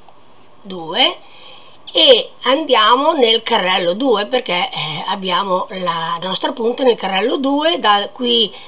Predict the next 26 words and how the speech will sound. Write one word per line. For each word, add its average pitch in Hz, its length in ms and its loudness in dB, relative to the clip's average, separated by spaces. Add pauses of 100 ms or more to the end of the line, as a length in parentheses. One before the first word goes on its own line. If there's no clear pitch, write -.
(140)
mettiamo, 208 840 0 (440)
eh, 180 460 -8
goffratura, 320 1000 0
questa 220 400 2
si 190 160 -10
può 202 220 -4
eliminare 233 840 2 (460)
e 269 500 6
qui, 359 400 6 (920)
eh, - 140 -4
dobbiamo 254 760 6
agire 269 520 4
su 285 180 -6
questi 233 460 0
parametri 214 640 2
qua. 185 360 2 (440)
Prima 269 340 2
di 330 140 -2
tutto 302 480 -6
io 254 280 4
ho 220 280 2
messo 240 580 2
un'altezza 254 840 4
pen 220 260 2
up 208 540 2
di 311 440 0